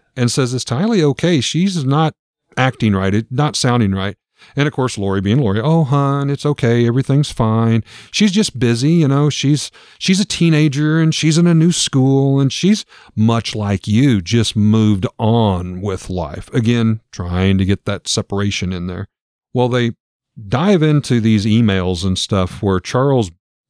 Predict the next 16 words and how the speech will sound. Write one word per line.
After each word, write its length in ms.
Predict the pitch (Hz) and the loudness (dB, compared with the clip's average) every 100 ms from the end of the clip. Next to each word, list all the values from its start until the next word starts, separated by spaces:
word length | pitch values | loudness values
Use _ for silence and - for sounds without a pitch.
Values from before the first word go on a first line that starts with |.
| - | -8
was 340 | 120 104 - - - - - | -4 -2 -4 -10 -20 -20 -12
now, 600 | 107 101 110 120 104 92 | -6 -4 0 2 2 0
if 140 | 90 | -2
you 80 | 101 | -2
look 180 | 101 92 | -2 -2
back 280 | 98 110 92 | -2 -4 -4
on 120 | 90 | -4
it, 80 | 92 | -6
it's, 220 | 90 - | -8 -12
it's 240 | - 90 - | -16 -16 -8
very 280 | 113 104 85 | -2 -2 -2
sad, 440 | - 107 110 85 - _ _ _ - | -4 -2 -2 -4 -10 _ _ _ -2
was 180 | 107 101 | -2 0
reaching 460 | 107 143 - 110 | 0 0 0 0
out 240 | 98 110 - | 0 -2 -4
to 200 | 110 | -6